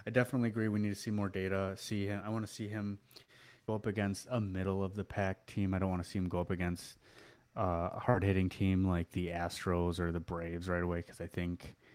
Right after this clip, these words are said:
he won't have the greatest <laughs> outing there. But, you know, like, a middle of the road team, I'm trying to think of who, who's, like, a, a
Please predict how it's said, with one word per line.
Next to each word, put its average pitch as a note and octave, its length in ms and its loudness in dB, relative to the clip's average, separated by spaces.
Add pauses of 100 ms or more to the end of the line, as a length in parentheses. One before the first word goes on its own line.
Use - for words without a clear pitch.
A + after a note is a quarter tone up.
(480)
he - 120 -2
won't G2+ 240 6
have G2 140 6
the G2+ 80 6
greatest F2 480 2
<laughs> G2+ 260 6
outing F#2 400 2
there. F2 200 0
But, A#2+ 180 -2
you C3+ 80 4
know, D3+ 140 6
like, D3+ 220 4
a C#3 60 6
middle A2 340 8
of G2+ 80 4
the G#2 100 6
road F2+ 360 4
team, F#2+ 300 -8
I'm F2+ 40 -10
trying F#2 220 -12
to F2+ 60 -16
think F#2 360 -14
of F#2 540 -12 (1120)
who, C3+ 280 -6
who's, E3+ 220 -4
like, C3 180 -2
a, G2+ 220 -4
a A2+ 120 -6